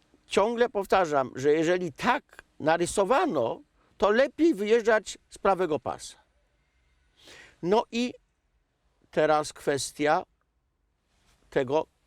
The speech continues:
zdarzenia, aczkolwiek do ostatecznie zderzenia nie doszło. Jest przypadek, w którym pytają się nasi widzowie, kto tutaj byłby zawinił, gdyby do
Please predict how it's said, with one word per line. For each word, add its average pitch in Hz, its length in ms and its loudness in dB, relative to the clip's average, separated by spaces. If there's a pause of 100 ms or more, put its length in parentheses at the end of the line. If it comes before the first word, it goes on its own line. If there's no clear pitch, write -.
(120)
zdarzenia, 147 680 0 (640)
aczkolwiek 170 720 0
do 147 300 0 (460)
ostatecznie 151 800 -2
zderzenia 151 640 0
nie 254 160 -2
doszło. 220 460 -2 (800)
Jest 233 280 0
przypadek, 202 800 -2 (300)
w - 80 -20
którym 202 480 2 (320)
pytają 180 560 2
się 151 380 0 (760)
nasi 156 300 0
widzowie, 127 640 -2 (540)
kto 233 460 -2 (220)
tutaj 233 460 0 (240)
byłby 269 460 2
zawinił, 220 540 0
gdyby 190 460 2 (160)
do 165 320 0